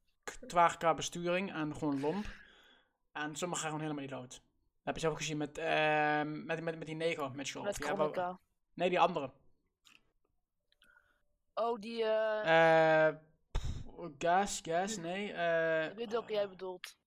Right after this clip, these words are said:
Speaker 1: ben heel even zijn naam
Speaker 2: Of
Speaker 1: kwijt.
Speaker 2: die robot, of die, eh, of die, eh, die een beetje brede gast.
Speaker 1: Die Immortal, ja, die, die Immortal guy. Ik ben heel even zijn naam kwijt.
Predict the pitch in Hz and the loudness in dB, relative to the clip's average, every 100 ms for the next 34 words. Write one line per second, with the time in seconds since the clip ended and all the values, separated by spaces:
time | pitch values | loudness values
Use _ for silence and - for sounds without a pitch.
0 | _ - 156 190 170 170 170 277 135 135 | _ -6 0 2 2 0 0 0 -2 -2
1 | 226 269 226 277 302 - 262 214 254 240 | -4 -4 -4 -4 -4 -8 -8 -10 -10 -6
2 | 226 226 220 - 196 214 226 196 - 196 | -2 -2 -2 -4 -10 -12 -14 -14 -8 -4
3 | 196 190 _ - - - 190 196 208 208 | -4 -6 _ -20 -20 -20 -16 -12 -12 -12
4 | 190 202 190 - 175 180 185 202 196 220 | -8 -8 -10 -10 -10 -2 4 6 8 8
5 | 208 151 139 - 170 170 180 202 185 160 | 6 4 -2 -4 -4 -4 -2 0 0 -2
6 | 147 147 165 170 247 233 196 214 208 202 | -4 -4 -8 -4 4 4 4 -2 -4 -4
7 | 151 143 - | -4 -6 -8